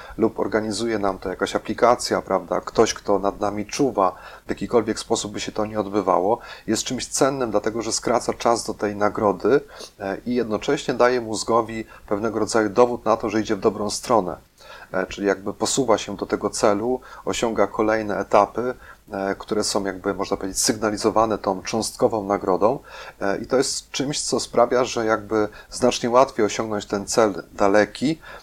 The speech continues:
dlatego że mózg jakby z każdą kolejną nagrodą ma poczucie, że ta dostateczna nagroda, czyli ten cel, do którego zmierza,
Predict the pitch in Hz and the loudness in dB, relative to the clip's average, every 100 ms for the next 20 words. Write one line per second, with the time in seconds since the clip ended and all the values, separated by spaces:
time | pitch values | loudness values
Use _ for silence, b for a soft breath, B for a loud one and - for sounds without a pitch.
0 | - - - 123 131 110 107 113 127 - | -2 0 0 0 0 0 -2 -2 -4 0
1 | 113 - 104 - - 123 110 107 - 110 | -2 -2 -6 -2 2 2 2 -4 -2 -2
2 | 113 104 101 98 107 92 117 139 B B | 0 0 0 2 2 2 2 0 B B
3 | - 110 - 113 - 143 - 123 98 104 | 0 2 2 0 0 0 2 0 0 0
4 | 107 - 113 104 95 - 104 - - - | -2 2 2 2 0 -4 -2 0 0 2
5 | 165 147 110 98 101 87 87 - 95 104 | 2 2 2 2 0 0 -4 -8 -6 -6
6 | 104 143 127 - 113 98 92 104 95 - | -2 0 0 0 -2 -4 -4 -2 -2 0
7 | 113 | 0